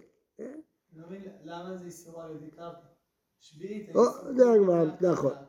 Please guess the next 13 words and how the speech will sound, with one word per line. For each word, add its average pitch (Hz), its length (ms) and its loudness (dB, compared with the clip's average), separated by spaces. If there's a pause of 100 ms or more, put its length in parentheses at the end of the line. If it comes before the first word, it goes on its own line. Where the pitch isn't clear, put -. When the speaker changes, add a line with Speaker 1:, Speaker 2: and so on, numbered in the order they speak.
Speaker 2:
הגמרא 180 340 4
מת-, 170 160 10 (160)
Speaker 1:
כל - 160 -4
Speaker 2:
נכון. 139 260 -2
Speaker 1:
פרי - 140 -16
חייב - 140 -16
במעשר. - 340 -18
Speaker 2:
אתה 156 180 6
צודק, 139 380 4
הגמרא 170 320 8
מתרץ 135 480 2
את 98 120 -12
זה. - 100 -20